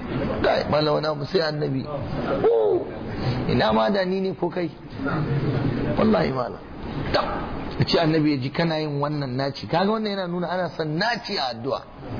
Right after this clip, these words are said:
Ka rike wuta, ka nace, ka tai, ka zaɓi kalmomi masu shiga. Annabi ya ce, "An yafe, an yafe, an yafe." Wannan fa da zai shekara miliyan,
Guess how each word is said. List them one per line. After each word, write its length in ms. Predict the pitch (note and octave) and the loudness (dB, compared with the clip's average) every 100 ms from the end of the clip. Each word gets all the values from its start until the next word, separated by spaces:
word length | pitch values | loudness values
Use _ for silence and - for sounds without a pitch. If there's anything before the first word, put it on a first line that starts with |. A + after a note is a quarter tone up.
| - - - - | -6 -4 -2 2
Ka 80 | E3+ | 4
rike 260 | F#3 A#3 | 4 2
wuta, 360 | A#3 G3+ F#3+ F#3+ | 2 2 0 -2
ka 140 | F#3 | 0
nace, 540 | F3+ A#3 A3+ - G3+ A#2+ - - - - - - | 0 0 -2 -2 -4 -4 -10 -18 -14 -12 -10 -2
ka 140 | - F3 - | 2 2 2
tai, 400 | D#4+ E4 F#3+ G#2+ - - - - - | 0 2 0 -2 -6 -10 -6 -6 0
ka 100 | - | 4
zaɓi 300 | E3+ F3+ G3 | 4 4 2
kalmomi 480 | - A3+ A3 A3+ A3+ | 2 4 4 2 2
masu 320 | A3+ F#3+ F3+ G#3+ | 2 0 0 -2
shiga. 460 | G#3+ E3 F#3 F#3 - - - - - - - - - - - - - - - | 2 4 4 2 -4 -16 -18 -18 -14 -12 -10 -8 -6 -6 -6 -6 -6 -2 2
Annabi 300 | D3 F3 E3 | 4 6 4
ya 60 | |
ce, 200 | - D3+ - | 4 0 2
"An 180 | E3+ | 2
yafe, 360 | F3 E3 B2+ A#2+ - | 2 -2 -2 -4 0
an 100 | D#3+ | 0
yafe, 360 | D#3 C#3 - - - - - - - | 0 -2 -6 -10 -8 -6 -4 -4 0
an 60 | C#2 | 2
yafe." 360 | C#2 B1+ C3 - - - - - | 2 0 -4 -4 -6 -6 -2 2
Wannan 300 | A3+ A3+ G#3 | 4 4 4
fa 80 | G#3 | 4
da 120 | G3 | 4
zai 140 | F3+ G3+ | 2 0
shekara 420 | E3+ D#3+ G3 F#3 | -2 -2 -2 0
miliyan, 440 | D#3 D#3+ E3+ F3+ | 0 0 0 0